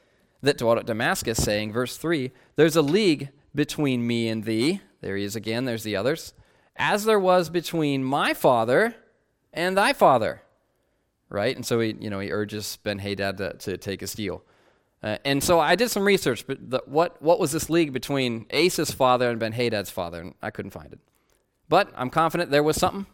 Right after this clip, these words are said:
'cause it's in the Bible. Um, that doesn't matter. So, but nonetheless,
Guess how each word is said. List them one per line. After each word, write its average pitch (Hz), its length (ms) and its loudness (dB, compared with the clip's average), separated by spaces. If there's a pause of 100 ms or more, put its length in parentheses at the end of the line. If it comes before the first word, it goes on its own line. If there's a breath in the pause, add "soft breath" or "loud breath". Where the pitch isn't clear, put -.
'cause 120 160 -4
it's 127 140 -4
in 143 80 -2
the 123 60 -4
Bible. 101 340 -2 (180)
Um, 95 380 -8 (120)
that 127 100 -12
doesn't 123 240 -6
matter. 110 240 -4
So, 139 320 4 (160 loud breath)
but 165 160 6
nonetheless, 190 640 2